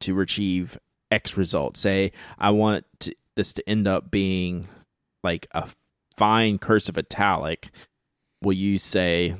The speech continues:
"Let's start with a fine nib"? Should we go with a medium nib so you have a little bit of room to play with? Do you have any kind of guidelines for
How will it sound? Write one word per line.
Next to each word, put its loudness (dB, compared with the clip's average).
"Let's -2
start 2
with 2
a 2
fine 2
nib"? 2
Should -2
we -2
go -2
with -2
a -2
medium 0
nib 2
so -2
you 0
have -2
a 0
little 0
bit -2
of -2
room -2
to -6
play 4
with? 4
Do -8
you 0
have 0
any -4
kind -8
of -12
guidelines -2
for 0